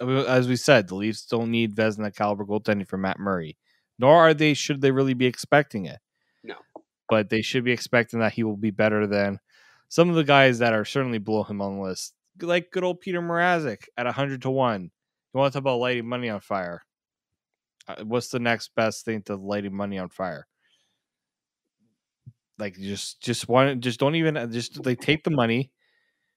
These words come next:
Speaker 1: that you, that you're gonna bet and just
Speaker 2: Wiping your ass with it?
Speaker 1: Yeah.
Speaker 2: <laughs> I don't know. <laughs>
Speaker 1: Why waste, as somebody <laughs> once said to me, "Why waste the match?"
Speaker 2: Yeah, exactly. Why even waste the match? Uh, Jack Campbell,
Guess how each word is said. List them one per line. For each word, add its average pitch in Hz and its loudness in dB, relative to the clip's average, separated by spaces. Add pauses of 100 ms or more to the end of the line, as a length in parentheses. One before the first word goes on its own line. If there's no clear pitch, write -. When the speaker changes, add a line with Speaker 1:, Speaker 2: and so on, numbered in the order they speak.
(180)
Speaker 1:
that 104 -8
you, 113 -4
that 110 2
you're 110 0
gonna 120 0
bet 104 0 (260)
and 104 -12
just 101 -10
Speaker 2:
Wiping 107 -6
your 101 -2
ass 113 0
with 127 -8
it? 135 -6 (440)
Speaker 1:
Yeah. 101 -4 (600)
Speaker 2:
<laughs> - -18
I 285 -2 (500)
don't 98 -6 (360)
know. 202 -2 (140)
<laughs> - -8
Speaker 1:
Why 160 8
waste, 190 2 (180)
as 160 6
somebody 185 2
<laughs> - 2
once 151 4
said 127 4
to - -12
me, 117 2
"Why 120 6
waste 139 2
the 123 -2
match?" 113 -6 (460)
Speaker 2:
Yeah, 110 0
exactly. 107 -4 (180)
Why 113 0
even 113 -4
waste 101 -8
the 104 -10
match? 92 -12 (580)
Uh, 101 2
Jack 123 2
Campbell, 117 -4